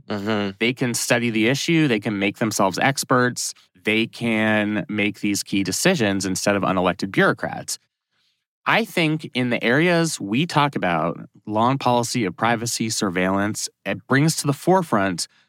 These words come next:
Speaker 2: the importance of these fast-moving modern issues where Congress is not well situated to act quickly. Not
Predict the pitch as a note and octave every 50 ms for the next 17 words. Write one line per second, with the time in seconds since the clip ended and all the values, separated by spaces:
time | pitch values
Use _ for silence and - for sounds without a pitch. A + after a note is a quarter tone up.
0 | _ _ _ _ _ - C3 C3+ B2+ B2 A#2+ - - - C3+ A2+ C3+ C3+ B2+ -
1 | - - G#2+ A2 A2+ A2 G#2+ G2+ G2+ G#2 G2 F#2+ F#2 F2+ - G#2+ G#2+ G#2 G2 -
2 | - - - - A#2 A2+ B2 C3+ D3 - - - B2 B2+ A#2+ B2 B2 A#2 G#2+ G2+
3 | F#2+ F#2+ G2 G2+ G#2+ G#2+ G#2 - F#2 G2+ - - C#3+ C#3+ D3 D#3 E3 D#3+ - -
4 | A2+ A2 A2+ A2 G#2+ G#2 - - B2+ C#3 D3 D3+ E3 D3+ - C#3+ A#2 G#2+ A2 G#2+
5 | A2+ A#2 - G2+ A2 G#2+ G#2+ G2+ - - A2 - - G#2 F#2+ F#2 F#2 F#2 F2 -
6 | - - F2+ F2+ - - - _ - F2 D#2+ - - - - - - _ _ _
7 | _ _ _ _ _ C3+ C3+ C3+ C3+ C#3+ E3 G3 F#3+ -